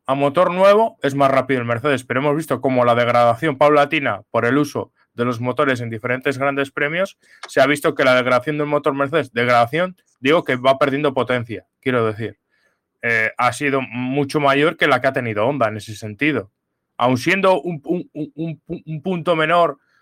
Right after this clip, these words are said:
en el rendimiento global de la unidad de potencia, el motor Honda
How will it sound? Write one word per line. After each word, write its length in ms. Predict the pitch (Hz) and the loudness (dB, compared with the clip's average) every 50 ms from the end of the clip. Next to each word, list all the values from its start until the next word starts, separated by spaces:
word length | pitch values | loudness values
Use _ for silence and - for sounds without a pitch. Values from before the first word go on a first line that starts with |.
| _ _ _ | _ _ _
en 140 | - 135 147 | -2 0 2
el 360 | 147 143 143 143 139 - - _ | 2 2 0 0 -4 -6 -8 _
rendimiento 580 | - 143 147 135 131 139 147 160 160 175 165 | -2 -2 -2 0 0 -2 -2 -2 0 0 2
global 340 | 143 151 147 147 156 151 143 | 2 4 4 4 4 4 4
de 100 | 139 135 | 2 2
la 80 | 131 131 | 2 2
unidad 260 | 131 135 139 143 143 | 2 0 0 2 2
de 100 | 143 139 | 0 0
potencia, 640 | 139 135 131 131 143 151 147 156 180 185 170 135 | -2 -4 -4 -2 -2 -2 -2 0 0 2 2 2
el 80 | 127 123 | 0 -2
motor 280 | 123 127 127 139 139 147 | -2 -4 -2 0 0 0
Honda 300 | 151 156 185 202 214 | 2 2 0 -2 -2